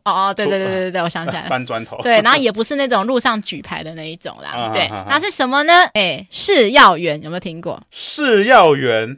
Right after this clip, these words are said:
Speaker 1: 对。
Speaker 2: 哇，当白老鼠。
Speaker 1: 对，没错，讲难听点就是当白老鼠，因为那些药都是还没上市的，然后也不知道对人体会不会有太大的危害。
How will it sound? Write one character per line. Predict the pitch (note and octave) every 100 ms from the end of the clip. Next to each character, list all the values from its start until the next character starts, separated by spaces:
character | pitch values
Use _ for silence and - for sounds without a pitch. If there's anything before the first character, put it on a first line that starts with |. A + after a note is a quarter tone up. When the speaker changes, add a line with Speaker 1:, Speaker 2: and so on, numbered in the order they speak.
| _
Speaker 1:
对。 | C4 G3+ A#2+ A3 _ _ F#3
Speaker 2:
哇， | G3+ F3 D#3 C3+ B2 A#2+ A#2 A#2+
当 | E3
白 | C#3
老 | A2+ A2+
鼠。 | - G2 _ -
Speaker 1:
对， | G#4 G3+
没 | A3+ B3
错， | E4+ A#3
讲 | - B3 A3+
难 | C4
听 | D#4+
点 | F#4 A#3+
就 |
是 | C4
当 | A#3+ A3+ A#3+
白 | G3+ F3
老 | E3+ F3+
鼠， | G3+ F3
因 | B3
为 |
那 | C#4+
些 | C4
药 | C4+ C4
都 | A#3
是 | A#3
还 | F#3+
没 | E3+ E3+
上 | - F#3 E3
市 | - F#3 B2
的， | G2+ F2+
然 | G#2 F#3+
后 | A#3+ A#3+ - - _ _ _ _
也 | G#3 G3+ G3
不 | G#4+
知 | - G4
道 | G4 E4
对 | F#4+
人 | B3+ G#3+ B3
体 | A3+
会 | A3
不 | A3+
会 | B3 A3+ G3+ F#3 -
有 | G3+ F3 D3 - _ _ _
太 | - D4+
大 | A3+ B3 F#3
的 | E3
危 | D3+ C3
害。 | F3+ F#3+